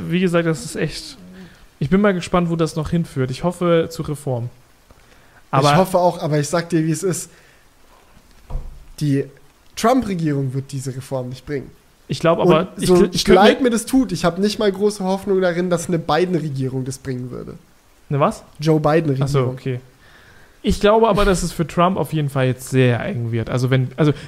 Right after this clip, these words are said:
Speaker 1: ich hab das schon so häufig gesagt, man denkt sich die ganze Zeit so, "Ja, also das war jetzt auch wirklich das Letzte, was er sich erlauben konnte." So. Oder wie häufig dachtest du das schon so?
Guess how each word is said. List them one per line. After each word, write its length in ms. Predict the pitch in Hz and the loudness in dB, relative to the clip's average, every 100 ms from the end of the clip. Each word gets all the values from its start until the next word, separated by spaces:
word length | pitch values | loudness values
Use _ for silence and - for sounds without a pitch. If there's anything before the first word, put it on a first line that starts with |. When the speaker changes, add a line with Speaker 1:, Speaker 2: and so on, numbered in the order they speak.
| - | -4
Speaker 1:
ich 140 | - | 0
hab 80 | 190 | 2
das 160 | 196 - | 0 -2
schon 180 | 175 | -2
so 280 | 160 196 220 | 2 4 4
häufig 320 | 202 214 196 - | 4 0 -4 -4
gesagt, 540 | 165 165 190 226 - - - - - _ _ - - - 262 | 0 2 0 -6 -14 -18 -20 -20 -20 _ _ -20 -20 -8 0
man 160 | 170 185 | 4 4
denkt 200 | 240 226 | 4 2
sich 100 | 196 | 0
die 80 | |
ganze 240 | 202 214 - | 2 0 0
Zeit 180 | 202 143 | -2 0
so, 60 | |
"Ja, 140 | 131 135 - 160 | -4 -4 -8 -10
also 180 | 147 147 151 | -2 -2 -2
das 240 | 143 185 - | 0 0 2
war 100 | 160 | 2
jetzt 160 | 147 | 2
auch 120 | 139 143 | 0 -2
wirklich 200 | 160 135 | -2 -4
das 160 | 135 | 0
Letzte, 300 | 147 139 139 | 0 0 0
was 140 | 131 135 | 0 0
er 80 | |
sich 160 | 127 139 | 0 0
erlauben 360 | 135 127 123 131 | 2 2 0 -4
konnte." 340 | 127 135 - - - _ | -6 -8 -10 -14 -20 _
So. 260 | 156 135 - _ - - - | -6 -6 -10 _ -20 -20 -2
Oder 300 | 170 180 160 | 2 4 2
wie 120 | 196 | 2
häufig 320 | 170 170 175 | 2 2 0
dachtest 380 | 175 160 139 - | -4 -4 -8 -6
du 60 | 170 | 0
das 180 | 139 | 0
schon 240 | - 120 117 | -2 -8 -6
so? 200 | - | -8